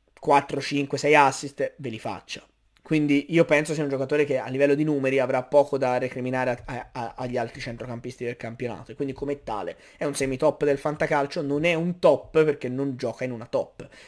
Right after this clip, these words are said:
però è un giocatore che si può mettere tranquillamente al pari anche de-, de-, degli Strefezza,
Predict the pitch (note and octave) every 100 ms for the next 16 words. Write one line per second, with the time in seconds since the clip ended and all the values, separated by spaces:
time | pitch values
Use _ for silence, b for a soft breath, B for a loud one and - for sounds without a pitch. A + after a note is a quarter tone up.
0 | - C3+ D#3 C3+ C#3 C#3 C#3+ C#3+ C#3 C3+
1 | C3 C3 C3 C3+ - C3+ C3 C3 B2+ B2+
2 | - B2 B2 A#2+ A#2+ A#2+ A#2 A#2 A#2+ A#2+
3 | B2 B2 A#2+ - B2+ - B2+ D3 C#3 -
4 | - C#3 C3